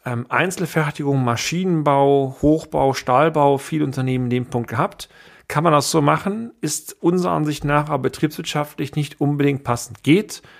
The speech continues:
aber es gibt bessere Lösungen. Und wir möchten Ihnen mit diesem Beitrag mal vorstellen, wie man alternativ hierzu vorgehen kann, um das echte Risiko zu bewerten. Natürlich,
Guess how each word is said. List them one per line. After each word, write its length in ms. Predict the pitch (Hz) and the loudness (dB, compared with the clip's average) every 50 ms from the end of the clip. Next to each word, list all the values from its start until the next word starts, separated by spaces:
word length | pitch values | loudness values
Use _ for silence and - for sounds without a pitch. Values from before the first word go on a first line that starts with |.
| - - - - | -20 -20 -16 -8
aber 120 | - 151 147 | -2 -2 -2
es 100 | 143 - | -2 -2
gibt 120 | 180 160 | -4 0
bessere 300 | - 135 131 - - 127 | 0 0 0 0 -2 -2
Lösungen. 420 | 110 107 104 104 110 120 - 131 - _ _ _ _ _ _ _ _ _ _ _ _ - - - - _ | -2 -2 -6 -8 -10 -12 -14 -16 -20 _ _ _ _ _ _ _ _ _ _ _ _ -20 -20 -20 -14 _
Und 380 | - 139 135 127 117 - - _ _ _ _ _ _ _ _ _ | 0 2 2 2 0 -4 -12 _ _ _ _ _ _ _ _ _
wir 420 | - 165 170 143 139 185 240 247 233 | -16 -14 -10 -4 0 4 4 4 4
möchten 400 | - 175 170 160 - - - 170 | 4 2 2 2 0 -4 -8 -6
Ihnen 220 | - 156 131 120 | -2 0 0 0
mit 100 | 113 - | 0 0
diesem 260 | - 220 226 247 214 | 0 0 0 0 0
Beitrag 340 | 185 151 151 143 139 - 135 | 0 0 -2 -2 -4 -6 -6
mal 120 | 123 120 117 | -6 -6 -6
vorstellen, 880 | - - - 139 143 127 - - - 165 160 175 180 185 185 180 190 - | -4 0 2 2 2 2 0 -2 0 2 2 4 2 2 0 -4 -6 -6
wie 160 | 156 139 143 151 | -4 0 2 2
man 180 | 151 147 143 | 2 2 2
alternativ 600 | 143 151 147 147 147 139 139 - - 240 233 - - | 0 0 0 0 -2 -4 -4 -2 -2 -2 -2 0 -2
hierzu 300 | 143 123 - - 131 123 | -2 -2 -4 -4 -8 -8
vorgehen 540 | - - - 131 135 131 135 160 175 175 | -6 0 2 2 2 2 2 -2 -4 -4
kann, 340 | 160 - 165 190 214 233 226 - _ _ - - _ - - - | -4 -4 -4 -4 -4 -8 -10 -14 _ _ -20 -20 _ -20 -12 -6
um 100 | 131 123 | -2 -2
das 200 | 120 - - - | -2 -2 -4 -4
echte 380 | - 170 - - - 185 160 | -2 -2 -2 -2 -2 0 0
Risiko 580 | 135 135 143 139 156 156 151 - 151 139 139 143 | 2 2 2 2 2 0 0 -2 -2 0 0 0
zu 260 | 139 - - 143 135 | -2 -4 -8 -6 -2
bewerten. 440 | 135 127 117 117 113 110 - _ - _ _ | -2 -2 0 0 -2 -4 -8 _ -20 _ _
Natürlich, 720 | - 120 120 - - - 175 185 202 202 180 - - - | -2 -2 -2 0 2 2 2 4 2 0 -2 -4 -8 -16